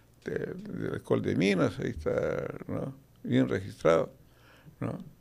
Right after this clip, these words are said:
Y fue pues una cosa así. Y, y el segundo punto, sin darme cuenta, últimamente recién me he dado cuenta que también, <laughs> eh, por este,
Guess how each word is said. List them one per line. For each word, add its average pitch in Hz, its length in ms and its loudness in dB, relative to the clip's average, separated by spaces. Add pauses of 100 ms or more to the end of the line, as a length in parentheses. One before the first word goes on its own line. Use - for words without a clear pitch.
Y 113 460 -2 (760)
fue 131 220 2
pues - 260 -2
una 104 220 -2
cosa 107 240 -2
así. 180 300 -4 (440)
Y, 123 280 0
y 123 60 6
el 117 80 4
segundo 190 340 6
punto, 196 180 6
sin 156 220 4
darme 196 340 10
cuenta, 160 520 4 (680)
últimamente 202 600 4
recién 175 260 4
me 185 60 6
he 185 40 8
dado 180 120 6
cuenta 185 300 6
que - 100 0
también, 170 480 4
<laughs> - 920 -2
eh, - 440 2
por 139 200 6
este, 185 360 4